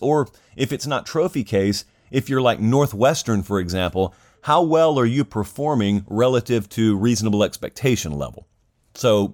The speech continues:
Northwestern is not gonna be winning the same amount of championships that Michigan is,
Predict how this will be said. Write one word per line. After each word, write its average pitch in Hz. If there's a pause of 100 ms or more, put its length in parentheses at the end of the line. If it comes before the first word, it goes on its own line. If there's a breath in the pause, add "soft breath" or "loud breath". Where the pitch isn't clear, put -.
(100)
Northwestern 123 (240 soft breath)
is 120
not 139
gonna 127
be 123
winning 123
the 107
same 123
amount 113
of -
championships 107
that -
Michigan 107
is, 87